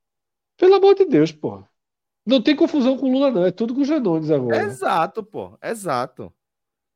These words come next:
Speaker 2: Exato. E tá
Speaker 1: Eles
Speaker 2: fazendo isso
Speaker 1: odeiam
Speaker 2: bem, viu?
Speaker 1: Muito bem. Tá aí, ó. Tá aí, ó.
Speaker 2: É.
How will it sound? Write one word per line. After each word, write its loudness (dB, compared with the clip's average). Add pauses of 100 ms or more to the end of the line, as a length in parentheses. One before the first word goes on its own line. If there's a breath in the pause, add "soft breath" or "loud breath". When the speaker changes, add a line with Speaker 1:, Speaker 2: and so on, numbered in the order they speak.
(160)
Speaker 2:
Exato. -10 (500)
E -8
tá 2 (120)
Speaker 1:
Eles 6
Speaker 2:
fazendo 6
isso 2
Speaker 1:
odeiam 0
Speaker 2:
bem, 0
viu? -8 (600)
Speaker 1:
Muito 2
bem. 0
Tá 2
aí, 6
ó. -2 (280)
Tá 0
aí, -2
ó. -8 (1200)
Speaker 2:
É. -20